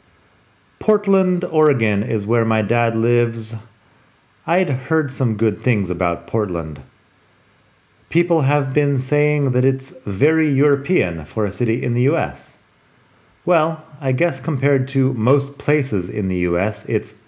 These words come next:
sort of European. But compared to any European city I've been to, it's not impressive at all. It is, however, culturally influential.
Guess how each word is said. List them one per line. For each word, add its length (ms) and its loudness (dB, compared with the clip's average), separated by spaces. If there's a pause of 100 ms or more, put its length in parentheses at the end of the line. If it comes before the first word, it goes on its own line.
sort 400 0
of 260 -2
European. 760 -4 (880)
But 260 0
compared 380 0
to 180 -4 (100)
any 280 0
European 580 2
city 320 0
I've 260 -2
been 200 0
to, 280 -2
it's 220 -2
not 380 -2
impressive 720 0
at 360 -2
all. 580 0 (880)
It 160 -2
is, 500 0 (240)
however, 640 0 (540)
culturally 840 0 (160)
influential. 840 -4